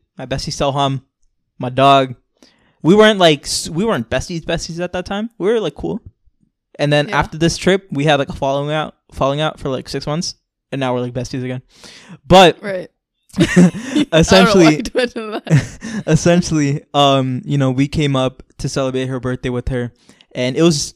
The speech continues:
Speaker 1: Sohan's first time in New York, so, like, I wanted to show him a good time, right?
Speaker 2: Right.
Speaker 1: And so the day of her birthday,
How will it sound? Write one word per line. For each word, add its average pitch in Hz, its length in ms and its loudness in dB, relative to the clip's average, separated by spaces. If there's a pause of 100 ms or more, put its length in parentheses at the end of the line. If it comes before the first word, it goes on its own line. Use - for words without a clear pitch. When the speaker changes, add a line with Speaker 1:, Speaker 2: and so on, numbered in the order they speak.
Speaker 1:
Sohan's 175 380 -2
first 170 200 -6
time 165 180 0
in 160 60 -2
New 151 80 0
York, 151 220 -2
so, - 100 -8
like, 170 140 -6
I 214 80 0
wanted 254 200 2
to 208 80 -6
show 214 140 0
him 190 100 -2
a 160 40 -6
good 151 160 -4
time, - 320 -8
right? 123 240 -4 (560)
Speaker 2:
Right. 175 240 -12
Speaker 1:
And 135 720 -2 (100)
so 147 360 0
the 139 140 -2
day 170 200 2
of 226 80 0
her 202 140 2
birthday, 127 480 -4